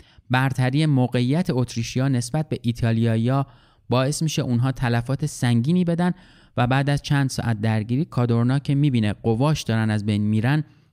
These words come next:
دستور توقف حمله رو صادر می‌کنه و به نیروهاش دستور می‌ده مواضع خودشون رو در شهر مستحکم کنن. این عملیات اولین موفقیت بزرگ طرف ایتالیایی تا اینجای کار بوده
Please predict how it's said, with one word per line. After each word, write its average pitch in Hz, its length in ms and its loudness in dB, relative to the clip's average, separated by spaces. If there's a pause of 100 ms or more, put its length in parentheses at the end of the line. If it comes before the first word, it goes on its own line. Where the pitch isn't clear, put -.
دستور 113 400 0
توقف 110 500 -4
حمله 117 360 0
رو 190 80 0
صادر 147 340 -2
می‌کنه 143 420 -2 (500)
و 110 120 2
به 113 100 2
نیروهاش 110 640 2
دستور 107 440 -2
می‌ده 135 200 0
مواضع 110 500 0
خودشون 151 460 -2
رو 147 80 2
در 110 160 0
شهر 120 360 -2 (460)
مستحکم 98 580 -2
کنن. - 140 -20 (480)
این 233 180 2
عملیات 160 680 0 (180)
اولین 127 600 2
موفقیت 127 800 -2
بزرگ 143 540 0
طرف 120 340 -2
ایتالیایی 113 600 0
تا - 160 -4
اینجای 107 380 0
کار 175 300 -2
بوده 175 300 0